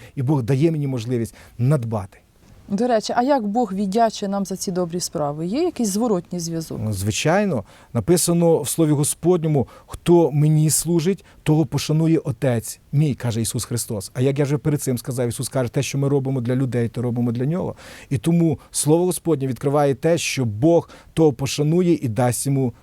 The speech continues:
Speaker 1: життя в Царстві Божому.
Speaker 2: Ще таке практичне запитання. В яких сферах ми можемо служити один одному, бути корисними?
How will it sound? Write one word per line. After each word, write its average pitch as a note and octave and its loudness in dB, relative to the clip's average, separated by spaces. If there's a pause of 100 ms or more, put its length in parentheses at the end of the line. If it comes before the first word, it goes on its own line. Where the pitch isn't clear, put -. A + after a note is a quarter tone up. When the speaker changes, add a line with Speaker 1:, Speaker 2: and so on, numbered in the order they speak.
Speaker 1:
життя A#2 -2 (120)
в - -20
Царстві A#2+ -4
Божому. - -6 (640)
Speaker 2:
Ще - -4
таке - -4
практичне B3 -4
запитання. F#3+ -4
В G3 -4
яких B3 -2
сферах A#3 0
ми G3 -6
можемо G3 -2
служити F#3 -6
один F3+ -6
одному, E3+ -6
бути F3 -8
корисними? F3 -8